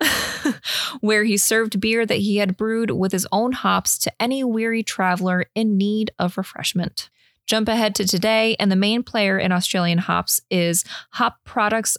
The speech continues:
of Australia, or H P A, which controls about ninety percent of the production. Uh, H P A owns two farms that have been growing hops since before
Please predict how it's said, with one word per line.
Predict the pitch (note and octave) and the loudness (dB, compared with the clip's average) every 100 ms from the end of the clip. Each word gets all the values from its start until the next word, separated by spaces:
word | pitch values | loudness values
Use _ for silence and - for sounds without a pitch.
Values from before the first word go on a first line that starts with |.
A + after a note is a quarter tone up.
| - | -2
of | F#3 F3 | 0 0
Australia, | F#3 - F3 D#3+ D#3+ F3 - | -2 0 0 2 2 0 -2
or | F3+ - | -4 0
H | E3+ - - | -2 -2 -2
P | A3+ | 0
A, | D#3 D#3+ - _ _ | 2 0 -2 _ _
which | F#3+ - | -4 0
controls | G3+ G3 G#3 G#3 | 0 0 0 0
about | G#3 G3+ | 0 2
ninety | F3+ F3 F3 F#3+ F#3 G#3 G#3 | 4 4 4 4 2 0 -2
percent | - F#3 F#3+ F3 - | -4 -2 0 0 0
of | E3 | -2
the | D#3+ | -2
production. | D#3+ D#3 - - - - _ _ _ _ - | -2 -2 -4 -2 -2 -4 _ _ _ _ -2
Uh, | E3+ E3 | -2 0
H | G#3+ G#3+ | 0 -2
P | - A3+ | 0 2
A | G3+ G3+ - | 4 2 2
owns | F#3 F3+ F3+ | 2 2 2
two | - D4+ E4 | 0 -2 0
farms | G#3 F3+ F#3 G3 | 0 2 0 0
that | G3+ | 0
have | F#3 F#3 | -2 2
been | F#3 | 0
growing | F3+ F3+ F3+ F#3 | 2 2 2 2
hops | F3+ F3+ - | 2 0 0
since | - F#3 F3+ | 0 0 0
before | - F3+ - G#3 A3+ | -2 -6 -4 -2 0